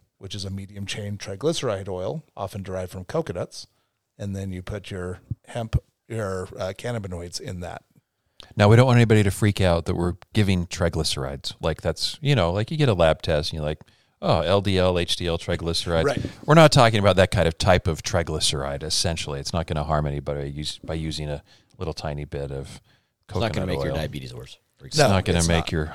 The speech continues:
Speaker 2: your cholesterol worse or anything
Speaker 3: Cholesterol
Speaker 2: else.
Speaker 3: worse or
Speaker 2: But here's my question for you, Blake, and I'm sorry, Richard, if this is more explanation. I know we're not in the speed questioning round.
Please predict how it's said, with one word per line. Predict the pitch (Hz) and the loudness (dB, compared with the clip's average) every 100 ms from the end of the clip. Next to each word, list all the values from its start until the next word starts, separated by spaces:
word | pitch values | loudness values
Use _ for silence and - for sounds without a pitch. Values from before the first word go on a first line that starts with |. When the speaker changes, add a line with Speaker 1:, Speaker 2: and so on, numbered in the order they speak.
| - | -8
Speaker 2:
your | 95 82 | -4 -4
cholesterol | 78 - 90 80 - 85 76 76 | -4 -4 -2 -2 -2 -2 -2 -2
worse | 73 73 - | -4 -6 -8
or | - | -10
anything | 76 82 | -8 -6
Speaker 3:
Cholesterol | 76 | -4
Speaker 2:
else. | 76 65 65 | -4 -6 -8
Speaker 3:
worse | 62 62 - | -10 -12 -14
or | - | 6
Speaker 2:
But | 123 | 8
here's | 120 175 | 8 6
my | 139 | 4
question | 104 127 120 - | 4 6 6 2
for | 92 98 | -2 -2
you, | 87 | -2
Blake, | 82 87 104 | 2 2 4
and | |
I'm | 95 | 4
sorry, | - 107 95 | 6 6 6
Richard, | 76 - 78 | 2 -2 -4
if | 80 | -4
this | 80 - | -4 -4
is | 78 - | -4 -2
more | 90 101 104 104 95 | 4 8 10 10 8
explanation. | 95 87 - 92 82 82 - 80 76 80 | 4 -2 -4 -4 -4 -4 -4 -4 -6 -8
I | 90 | -4
know | 87 | -2
we're | 85 80 | 0 0
not | 78 | 0
in | 80 | 0
the | 76 | -2
speed | 78 - 85 80 | -2 -2 -4 -6
questioning | - 85 - 76 73 | -4 -4 -4 -8 -6
round. | 73 71 - | -6 -6 -10